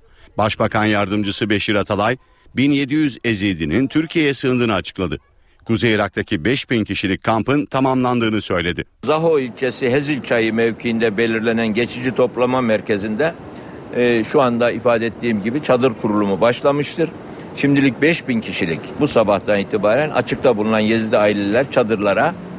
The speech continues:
Speaker 2: yerleştirmeye başlanacaktır.
Speaker 1: Atalay, Türkmenler için de çadır kent kurulmasına yönelik çalışmaların sürdüğünü açıkladı.
Speaker 2: Doha, e, civarında yer tespit edildi ve hızlı şekilde oraya da çadır kent, e, kurulmaya başlandı. Orası yirmi bin kişilik bir,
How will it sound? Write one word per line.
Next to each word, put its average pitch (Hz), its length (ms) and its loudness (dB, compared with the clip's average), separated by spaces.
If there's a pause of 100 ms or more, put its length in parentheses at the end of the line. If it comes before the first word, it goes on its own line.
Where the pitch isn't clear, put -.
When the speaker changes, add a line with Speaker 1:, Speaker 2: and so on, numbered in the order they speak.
(240)
Speaker 2:
yerleştirmeye 151 720 0
başlanacaktır. 120 800 2 (380)
Speaker 1:
Atalay, 120 440 2
Türkmenler 120 580 -2
için 110 260 -2
de 113 180 2
çadır 135 340 -2
kent 135 260 -2
kurulmasına 123 600 0
yönelik 120 420 0
çalışmaların 120 640 0
sürdüğünü 131 440 0
açıkladı. 95 480 -2 (240)
Speaker 2:
Doha, 190 240 2
e, 123 560 0
civarında 120 680 0 (440)
yer 151 140 4
tespit 113 440 -4
edildi 127 380 -2
ve 147 80 4
hızlı 147 300 0
şekilde 127 400 0
oraya 123 360 2
da 175 200 -2 (480)
çadır 135 260 4
kent, 139 340 -2
e, 127 180 2
kurulmaya 131 600 2
başlandı. 127 560 2
Orası 139 380 2
yirmi 139 340 2
bin 123 140 2
kişilik 101 480 -2
bir, 101 120 2